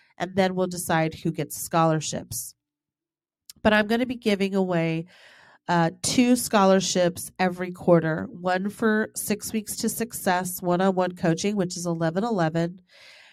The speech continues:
And you can pay, if you wanna join that program, you can just set up a free fifteen-minute Zoom and we can go over it. And then you get a ninety-day layout on how to move forward. So after the six weeks, you're not just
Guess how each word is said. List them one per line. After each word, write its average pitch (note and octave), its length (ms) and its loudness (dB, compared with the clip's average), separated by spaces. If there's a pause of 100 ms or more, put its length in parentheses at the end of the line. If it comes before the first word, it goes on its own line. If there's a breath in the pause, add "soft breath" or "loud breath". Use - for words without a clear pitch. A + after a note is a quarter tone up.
(120)
And F3+ 140 -4
you F3+ 80 -4
can F#3 120 0
pay, F#3 200 0
if F3+ 100 -4
you F#3 60 0
wanna F#3 180 4
join F#3+ 220 4
that F#3+ 160 0
program, E3 540 0
you D#3+ 80 -4
can E3 160 -8
just E3 180 -6
set E3 140 2
up F3+ 100 0
a F3+ 80 2
free F3+ 360 -4
fifteen-minute F#3 600 -2
Zoom F3 340 2
and E3+ 80 -4
we D#3+ 100 -4
can E3+ 180 -12
go G3+ 240 4
over E3 280 2
it. D#3+ 260 0
And E3+ 80 -8
then E3 140 0
you E3+ 80 -6
get E3+ 120 2
a E3 60 0
ninety-day F3 600 0
layout D#3 520 2
on D3+ 120 -2
how D#3 200 0
to D#3 80 2
move D#3+ 220 2
forward. D3+ 500 2
So D3 240 0
after D#3 240 -2
the D#3+ 100 -4
six E3+ 320 -8
weeks, F#3 300 -4
you're E3 80 -2
not C#3+ 200 -2
just D3+ 320 -6